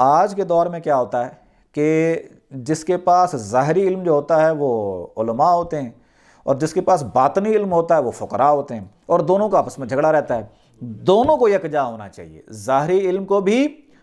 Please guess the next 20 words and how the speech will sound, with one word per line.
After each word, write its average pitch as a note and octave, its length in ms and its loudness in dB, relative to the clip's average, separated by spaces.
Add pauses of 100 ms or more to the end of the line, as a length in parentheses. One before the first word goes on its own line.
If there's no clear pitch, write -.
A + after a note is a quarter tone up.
(160)
और E3 600 2 (300)
बातनी C3+ 800 -2 (180)
इल्म B2 300 -4
को A2 220 0
भी। B2+ 320 2 (460)
तो B2+ 60 -2
जो A#2+ 440 2
चीज़ें F3+ 300 -2
हमने D3+ 360 -4
दलाइल B2 520 2
वहाँ A#2 340 -6
दिए G#2 320 0 (460)
वो B2+ 680 0
ऐन C#3 480 0
सूफिया A#2 640 0
की A#2+ 220 -8
तालीमात G2+ 640 -2
के G#2+ 100 -6
मुताबिक F2+ 500 -6
थे, F3+ 340 2